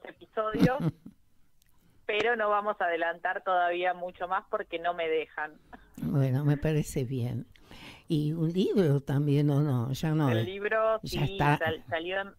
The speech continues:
Speaker 1: salió en marzo y
Speaker 2: No.
Speaker 1: se está vendiendo muy bien, que es
Speaker 2: Mm.
Speaker 1: Encendidas, un viaje íntimo por la menopausia, una guía para anticiparse
Speaker 2: Mm.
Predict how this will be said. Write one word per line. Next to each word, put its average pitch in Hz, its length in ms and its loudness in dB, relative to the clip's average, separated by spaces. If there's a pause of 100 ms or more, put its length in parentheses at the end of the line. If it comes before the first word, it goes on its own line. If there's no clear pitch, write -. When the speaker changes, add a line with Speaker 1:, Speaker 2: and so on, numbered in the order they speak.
(180)
Speaker 1:
salió 180 260 -4
en 202 120 -6
marzo 247 580 0
y 147 60 6
Speaker 2:
No. 135 100 2
Speaker 1:
se - 60 0
está 196 180 -2
vendiendo 202 400 -6
muy 202 220 -8
bien, 226 340 0 (220)
que 175 140 -2
es - 60 0
Speaker 2:
Mm. 262 80 -4
Speaker 1:
Encendidas, 226 840 -6 (760)
un 185 80 -14
viaje 196 280 -6
íntimo 190 360 -8
por 170 140 -4
la 165 100 0
menopausia, 202 680 -4
una 175 120 -4
guía 175 240 -2
para 156 180 -2
anticiparse 202 1200 -8
Speaker 2:
Mm. - 40 -18